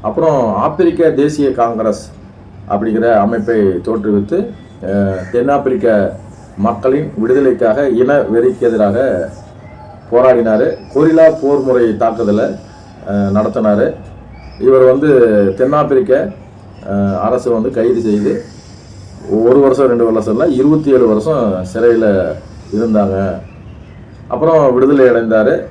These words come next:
அப்புறம் தென்னாப்பிரிக்கா நாட்டின் முதல் கருப்பின அதிபர் அப்படிங்கிற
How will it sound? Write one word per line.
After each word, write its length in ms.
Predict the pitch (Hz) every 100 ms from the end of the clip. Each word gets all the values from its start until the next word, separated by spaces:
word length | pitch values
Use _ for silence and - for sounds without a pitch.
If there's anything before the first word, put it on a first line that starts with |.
| -
அப்புறம் 260 | 107 131 127
தென்னாப்பிரிக்கா 840 | 131 147 139 131 110 123 107 92 92
நாட்டின் 440 | 98 113 107 170 214 - - - - - 107
முதல் 380 | 120 143 147
கருப்பின 420 | - 120 131 127 127
அதிபர் 640 | 120 107 107 107 98 - -
அப்படிங்கிற 500 | 101 101 98 117